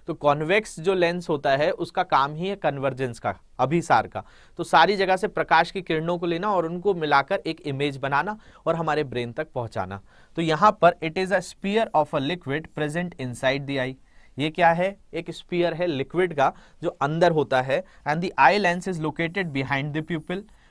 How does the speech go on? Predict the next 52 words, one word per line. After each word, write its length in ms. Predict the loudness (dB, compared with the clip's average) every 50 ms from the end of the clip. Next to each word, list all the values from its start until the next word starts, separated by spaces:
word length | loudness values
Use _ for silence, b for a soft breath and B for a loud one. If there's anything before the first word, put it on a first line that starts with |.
| b b
which 200 | -6 -4 -4 -4 -2
helps 240 | -2 -2 -2 -4 -6
in 100 | -4 -2
the 140 | -2 -2 0 2 2
formation 440 | 2 2 2 -2 -4 -2 -2 -2
of 140 | -2 -2 -4 -4
image 300 | -6 -6 -4 -2 -2 -2
in 140 | -2 -2 -2
the 180 | 2 4 2 2
eye। 180 | 2 0 -6 -8 -12 b b b b b b b
तो 60 | -4
लेंस 500 | -2 0 2 2 2 2 -2 -6 -8 -12 -18 -12 -8
यहाँ 300 | -6 -2 2 2 2 2 2
पर 120 | -2 -2
जो 200 | 0 -2 -2 -2
दिख 220 | 0 -2 -2 -2
रहा 140 | 2 0 0
है, 320 | 0 0 -2 0 -2 -2 -4 b b b b b b b
यहाँ 300 | -2 -2 0 0 0 -2
से 120 | -2 -4
प्यूपिल 400 | -6 -6 -6 -6 -6 -4 -6 -6
से 160 | -4 -4 -6
जो 180 | -4 -4 -4 -4
भी 140 | -4 -4 -6
चीज़ 260 | -6 -6 -4 2 2
आई 180 | 2 2 2 -2
तो 120 | -6 -6
लेंस 380 | -4 -4 -4 -6 -6 -10 -12 -10
ने 120 | -10 -10
उसको 200 | -10 -8 -8 -8
डिटेक्ट 400 | -8 -8 -6 -4 -4 -4 -4 -2
कर 160 | -2 -2 -2
लिया। 220 | -2 -2 -6 -6 -8 _ _ _ b b b b b b b b b b -6
लेंस 360 | -4 -4 -4 -4 -6 -6 -6
ही 80 | -6
तो 140 | -4 -4 -4
मेन 260 | -4 -2 -4 -4 -4
है। 180 | -6 -10 -12 -12 -18 -20 -20 -14 -8 -6
अगर 220 | -4 -4 -2 0
आप 220 | 2 0 0 0
किसी 260 | -2 -10 -10 -8 -8 -10
कैमरा 460 | -4 0 2 2 2 2 2 2 2
का 140 | 2 2 0
लेंस 340 | 0 0 -2 -2 -2 -4
बंद 240 | -2 -2 -2 -2 -2
कर 140 | -4 -4 -4
देंगे 320 | -4 -6 -6 -6 -6 -6 -6 b b b b b
तो 80 | -8 -4
क्या 140 | 0 0 0
इमेज 400 | 0 0 0 -2 -2 -2 -2 -4
निकाल 280 | -4 2 4 4 4
पाएंगे? 460 | 4 2 0 0 0 -4 -8 -10 -10